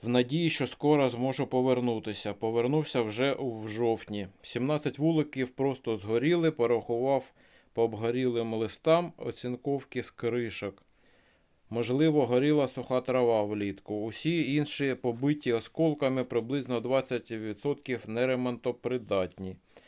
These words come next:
Дивом вижило сімнадцять сімей у дуже слабкому стані. Фактично у всіх завелись миші у величезній кількості. Я стільки не бачив. Місцями мишей у вулику більше, ніж бджіл. Обслуговуючи приміщення, майже не постраждали.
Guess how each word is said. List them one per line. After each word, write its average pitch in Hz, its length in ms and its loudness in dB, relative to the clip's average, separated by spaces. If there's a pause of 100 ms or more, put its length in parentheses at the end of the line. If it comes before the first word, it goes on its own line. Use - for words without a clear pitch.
(280)
Дивом 147 400 4
вижило 127 400 2
сімнадцять 117 540 -4
сімей 147 500 0
у 123 120 -4
дуже 117 340 -2
слабкому 110 640 -6
стані. 147 460 -2 (440)
Фактично 117 680 -4
у 110 60 0
всіх 117 460 -4
завелись 113 580 0
миші 143 760 0
у 110 220 -6
величезній 110 720 -2
кількості. 101 640 -6
Я 113 100 -2
стільки 110 460 -6
не 104 140 -4
бачив. 151 480 0 (840)
Місцями 127 540 0
мишей 120 340 -2
у 117 80 0
вулику 127 420 -2
більше, 120 400 -4
ніж 113 200 -4
бджіл. 98 480 -8
Обслуговуючи 131 760 -2
приміщення, 127 600 -2
майже 127 380 0
не 123 100 -2
постраждали. 127 840 2